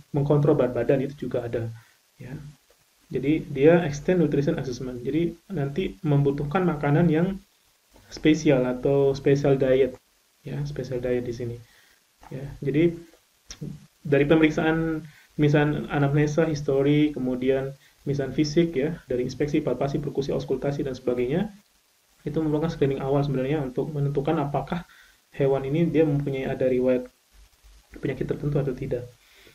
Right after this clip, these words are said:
Kemudian yang extended evaluation, jadi ini adalah biasanya, eh, evaluasi yang dilanjutkan apabila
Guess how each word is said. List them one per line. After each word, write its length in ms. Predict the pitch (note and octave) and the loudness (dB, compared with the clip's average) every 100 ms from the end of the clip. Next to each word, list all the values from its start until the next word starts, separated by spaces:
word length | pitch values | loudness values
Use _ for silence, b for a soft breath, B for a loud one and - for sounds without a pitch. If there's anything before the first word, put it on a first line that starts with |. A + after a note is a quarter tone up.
| b | b
Kemudian 320 | - D3+ F3+ | -2 2 4
yang 140 | F#3 E3+ | 4 2
extended 320 | - D3+ D3 | 2 2 2
evaluation, 720 | D3+ D3+ D3 C#3+ C#3 F#3+ A#3+ B B B B B - | 0 4 6 6 4 2 0 B B B B B -10
jadi 460 | C#3 C3+ C#3+ C#3+ D3+ | -6 -2 0 0 0
ini 100 | D#3+ | -2
adalah 400 | C#3 C#3+ D3 - - b b b _ - | 0 0 0 -4 -14 b b b _ -2
biasanya, 600 | C3+ B2+ C#3 E3 F3 E3+ - _ _ _ _ _ - | -2 0 0 2 2 0 -12 _ _ _ _ _ -10
eh, 480 | E3 D3 C#3 C#3 C#3 C#3+ B B B B B _ _ | -2 2 2 2 0 -4 B B B B B _ _
evaluasi 640 | D#3+ D3 C#3+ C3+ C#3 E3 C#3+ | -6 4 6 4 2 2 4
yang 100 | C#3+ C#3 C#3 C3 - | 4 2 0 -4 -4
dilanjutkan 560 | D3 D3 C#3+ B2 E3 F3 | 4 6 6 2 2 4
apabila 500 | D3 C#3+ C#3+ F3+ | 4 4 4 4